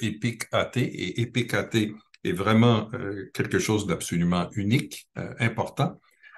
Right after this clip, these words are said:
Euh, et, euh, oui, également pour faire le lien entre epic A T, le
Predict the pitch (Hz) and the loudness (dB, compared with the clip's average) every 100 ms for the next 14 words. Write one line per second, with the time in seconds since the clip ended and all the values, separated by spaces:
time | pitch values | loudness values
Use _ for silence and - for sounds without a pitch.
0 | _ _ - 98 98 95 95 92 92 - | _ _ -2 2 4 4 2 -2 -4 -6
1 | - 127 143 139 - 117 98 90 85 85 | 0 4 6 4 2 0 0 0 -2 -2
2 | 82 98 98 92 98 92 - - - 131 | -4 -6 -6 -8 -8 -8 -8 -6 -2 -2
3 | - 113 104 123 170 131 - 101 95 87 | 0 0 2 2 0 0 0 2 2 0
4 | 101 139 220 - - 95 98 - 98 - | 0 -2 -2 -8 -8 -6 -4 -4 -2 0
5 | 110 90 - 131 151 123 92 | 0 -2 2 2 4 0 -2